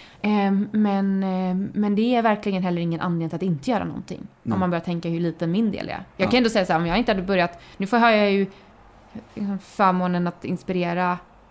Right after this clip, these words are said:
Speaker 1: fler och fler varje dag. Och om inte så här, jag är bara en person.
Speaker 2: Mm.
Speaker 1: Men det har ju ett ringa på vattnet och det du gör ger ringa på vattnet. Så
Speaker 2: Mm.
Speaker 1: att vi gör, det ger ju ringa på vattnet
Speaker 2: Ja.
Speaker 1: när varje person gör någonting.
Speaker 2: Ja, och
Speaker 1: Jo.
Speaker 2: alla, precis. Alla de som gör, eh, ibland är det ju så här svårt att känna att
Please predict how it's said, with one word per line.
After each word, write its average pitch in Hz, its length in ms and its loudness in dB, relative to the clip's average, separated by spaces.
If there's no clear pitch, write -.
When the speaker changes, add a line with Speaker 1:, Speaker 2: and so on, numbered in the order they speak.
Speaker 1:
fler 190 260 0
och 185 60 0
fler 185 180 -2
varje 185 220 0
dag. 208 380 4
Och 196 100 -2
om 190 180 2
inte 247 400 -2
så 196 100 -2
här, 147 160 -4
jag 196 220 4
är 339 60 4
bara 254 100 4
en 170 120 -2
person. - 460 -6
Speaker 2:
Mm. 220 200 -2
Speaker 1:
Men 214 120 4
det 214 60 2
har 254 100 4
ju 311 60 6
ett 285 80 2
ringa 247 200 2
på 165 40 -6
vattnet 160 280 -2
och 165 60 -4
det 170 120 -2
du 277 260 4
gör 190 200 4
ger 185 200 0
ringa 170 220 -2
på 156 60 -12
vattnet. - 320 -4
Så 233 60 4
Speaker 2:
Mm. - 80 2
Speaker 1:
att 180 60 -4
vi 196 40 0
gör, 175 540 2
det 190 60 2
ger 170 260 2
ju 240 140 4
ringa 220 240 4
på 170 100 -10
vattnet - 240 -6
Speaker 2:
Ja. 104 60 -4
Speaker 1:
när 170 160 -4
varje 165 400 2
person 165 360 -6
gör 262 160 4
någonting. - 380 -8
Speaker 2:
Ja, 175 220 2
och 143 60 6
Speaker 1:
Jo. 139 60 4
Speaker 2:
alla, 139 180 4
precis. 139 540 -2
Alla 127 200 4
de 139 160 4
som 127 160 2
gör, 117 340 6
eh, 131 640 -4
ibland 156 320 6
är 165 80 4
det 143 60 4
ju 139 80 2
så 127 100 0
här 117 80 0
svårt 113 300 0
att 113 80 -2
känna 110 280 0
att 104 220 -8